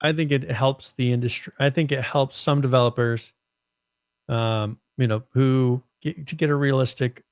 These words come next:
le-, what is the level playing field again? You know, I've used that word a lot today, but, like, what, what's the feel, what's, what's normal out there? Um, because you get developers to where if it's the Instagram effect, I mean, look at how many people are depressed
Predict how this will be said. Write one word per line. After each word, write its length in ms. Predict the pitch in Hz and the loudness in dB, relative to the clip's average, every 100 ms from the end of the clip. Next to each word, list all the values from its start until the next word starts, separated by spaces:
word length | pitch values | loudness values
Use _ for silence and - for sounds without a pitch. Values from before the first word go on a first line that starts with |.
| _ _ _ _ _ _ _ _ _ | _ _ _ _ _ _ _ _ _
le-, 380 | 190 170 147 143 - | -10 -6 -4 -4 -2
what 200 | 139 135 | 0 0
is 140 | 123 | -2
the 120 | 131 | 0
level 260 | 123 120 113 | 0 0 -2
playing 380 | - 113 107 104 | -6 -8 -6 -10
field 280 | - 104 104 | -10 -10 -10
again? 360 | 107 107 123 - | -10 -14 -14 -8
You 80 | |
know, 160 | 113 110 | -4 -4
I've 200 | 113 117 | -6 -4
used 160 | 120 117 | -2 -2
that 100 | 113 | -2
word 120 | 110 | 0
a 40 | |
lot 180 | 110 107 | 0 -2
today, 220 | 123 110 | -2 -4
but, 140 | 107 117 | -2 -2
like, 140 | 113 | -4
what, 300 | 131 135 143 | 0 2 2
what's 240 | 143 147 - | 2 0 0
the 160 | 147 | -4
feel, 320 | 123 143 131 - | -4 -2 -2 -2
what's, 320 | 135 147 - _ _ _ _ _ _ _ | -2 -2 -6 _ _ _ _ _ _ _
what's 240 | 165 165 | -2 2
normal 520 | 147 131 127 101 87 _ _ _ - | 2 4 2 -2 -6 _ _ _ -4
out 180 | 110 110 | -4 -2
there? 360 | 113 98 110 - - | -2 -2 -4 -8 -4
Um, 200 | 120 120 | -2 2
because 180 | 127 143 | 2 2
you 60 | |
get 140 | 143 135 | 2 2
developers 580 | 135 131 131 131 123 - | 2 2 2 2 0 -4
to 640 | _ _ _ _ _ - | _ _ _ _ _ 0
where 340 | 131 123 123 143 | 2 4 2 0
if 160 | 131 | -2
it's 100 | 135 | -2
the 140 | 143 160 | -2 -2
Instagram 360 | - 127 117 | -2 -2 -2
effect, 340 | 110 113 117 143 | -2 -4 -6 -4
I 40 | |
mean, 180 | 135 156 | -4 -2
look 140 | 156 160 | -2 0
at 20 | |
how 60 | |
many 140 | 156 143 | -2 -2
people 320 | 147 139 131 | -2 -2 0
are 100 | 123 | 0
depressed 500 | 113 - 143 117 | -2 -2 -2 -2